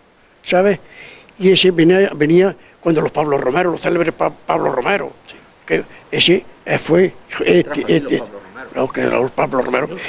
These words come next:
Speaker 1: y,
Speaker 3: lo
Speaker 1: y
Speaker 3: hemos
Speaker 1: todas las
Speaker 3: visto en
Speaker 1: corridas.
Speaker 3: Maracay.
Speaker 1: Oye, y que además te voy a decir una cosa, ya era un tío respetado, ¿eh? en los asuntos taurinos de, de, de aquí de la provincia. Pepe, Pepe López, y levantó eso. Y claro, cuando se fue de concejal, pues empezó el declive.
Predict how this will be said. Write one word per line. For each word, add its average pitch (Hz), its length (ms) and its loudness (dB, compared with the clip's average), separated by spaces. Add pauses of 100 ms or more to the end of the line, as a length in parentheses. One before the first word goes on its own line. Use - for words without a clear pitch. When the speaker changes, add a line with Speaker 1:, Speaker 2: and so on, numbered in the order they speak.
(140)
Speaker 1:
y, - 40 -8
Speaker 3:
lo - 20 -8
Speaker 1:
y - 40 -6
Speaker 3:
hemos - 120 -12
Speaker 1:
todas 110 160 -10
las 113 40 -2
Speaker 3:
visto 147 180 0
en 180 120 2
Speaker 1:
corridas. 165 300 0
Speaker 3:
Maracay. 123 280 -10 (120)
Speaker 1:
Oye, 202 300 2
y 185 200 2
que 170 140 2
además 160 240 2
te 208 80 2
voy 196 40 6
a 185 40 4
decir 165 80 0
una 180 80 0
cosa, 139 320 -2 (520)
ya 139 180 2
era 208 320 2
un 160 160 2
tío 185 220 2
respetado, 180 880 -2 (480)
¿eh? 208 240 2 (320)
en 160 100 4
los 151 140 2
asuntos 208 300 0
taurinos 160 360 2
de, 165 160 0
de, 156 280 0
de 151 80 -2
aquí 147 160 -2
de 156 60 2
la 151 80 -2
provincia. 127 440 -12 (720)
Pepe, 190 300 0
Pepe 175 240 0
López, 127 280 -6 (360)
y 151 60 -4
levantó 147 420 2
eso. 139 200 -4 (880)
Y - 100 -16
claro, 208 340 0 (200)
cuando 165 200 2
se 131 120 0
fue 147 120 2
de 165 100 4
concejal, 180 380 2
pues 170 100 2
empezó 147 540 0
el 143 100 -4
declive. 127 420 -4